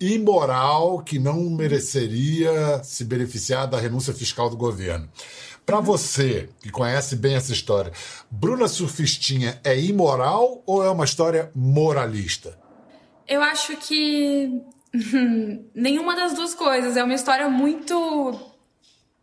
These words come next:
Speaker 2: ela é uma história muito humana. Assim, a, a, a Bruna,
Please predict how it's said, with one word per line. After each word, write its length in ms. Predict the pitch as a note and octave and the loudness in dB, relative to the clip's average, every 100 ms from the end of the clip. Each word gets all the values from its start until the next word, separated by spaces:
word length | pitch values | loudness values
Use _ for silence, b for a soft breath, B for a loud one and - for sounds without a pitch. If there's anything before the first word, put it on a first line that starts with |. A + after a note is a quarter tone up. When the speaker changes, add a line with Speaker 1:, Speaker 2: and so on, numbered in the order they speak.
| _ _ _ _ - | _ _ _ _ -6
Speaker 2:
ela 220 | A#3 A#3 | -2 0
é 80 | B3+ | 2
uma 120 | B3+ | 0
história 460 | B3+ - C#4 C4 C4 | -2 -4 0 2 2
muito 300 | C4+ D4+ F#4+ | 0 2 2
humana. 580 | E4+ B3 G#3 F#3 F3 - | 2 0 0 -2 -4 -10
Assim, 280 | G3 - G#3 | -10 -6 -2
a, 100 | G3 | -2
a, 420 | G3 G#3 F#3 G#3+ | 0 -2 -2 -4
a 20 | |
Bruna, 720 | F3+ A3 A#3+ C4+ C4+ B3 - | -2 -2 0 2 2 0 -4